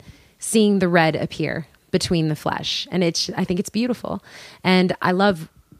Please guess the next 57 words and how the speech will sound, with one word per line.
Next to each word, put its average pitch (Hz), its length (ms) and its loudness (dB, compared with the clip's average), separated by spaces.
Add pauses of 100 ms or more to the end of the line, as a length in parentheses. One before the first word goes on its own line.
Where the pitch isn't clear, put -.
watching 202 340 4
it 175 80 -2
heal. 196 420 2
And 165 100 0
I 170 80 2
love 190 240 4
when 180 120 2
they 170 80 0
send 196 240 -2
me 175 120 -2
pictures 190 360 -2
afterwards, 170 420 0
like, 170 120 0
"Look 180 140 -2
how 170 160 0
it - 60 -10
looks - 260 -4
today. 196 340 4
Look 165 180 0
how 180 200 2
it - 60 -4
looks - 240 -2
today." - 440 -2 (400)
And 202 220 0
there 214 100 6
are 208 60 2
some 208 240 0
girls, 185 380 4
y-, 180 180 -4
if - 220 -8
you 185 80 0
still, 180 280 0
like, 165 260 -2 (260)
on 190 140 4
their 185 120 2
thighs, 160 420 2
they 180 100 2
might 175 220 2
still 180 220 4
have 165 220 4
my 165 140 2
marks. 165 480 2
And 180 120 0
I, 175 140 -2
I 180 100 2
call 180 180 0
it - 60 -2
my 170 100 -2
cat - 260 0
scratches. 160 500 0
You 175 60 2
know, 170 160 2
I'll 165 80 0
do 180 140 2
three 185 300 2
lines 156 480 0
and 156 240 -4